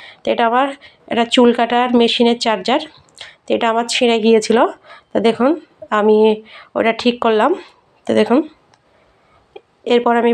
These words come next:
বোটে দিয়ে দেখাচ্ছি এটা জ্বলছে কি না। তারপর দেখুন, চার্জারটা জ্বলছে। তো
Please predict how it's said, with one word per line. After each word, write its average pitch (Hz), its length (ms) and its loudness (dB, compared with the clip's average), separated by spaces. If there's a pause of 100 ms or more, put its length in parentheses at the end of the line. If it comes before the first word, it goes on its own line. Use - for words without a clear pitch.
বোটে 226 300 2
দিয়ে 233 200 4
দেখাচ্ছি 214 440 -2
এটা 226 160 0 (400)
জ্বলছে 214 360 0
কি 220 120 0
না। 277 80 2 (1080)
তারপর 220 260 -4 (120)
দেখুন, 247 240 0 (1300)
চার্জারটা 220 520 0
জ্বলছে। 214 300 2 (600)
তো - 40 -10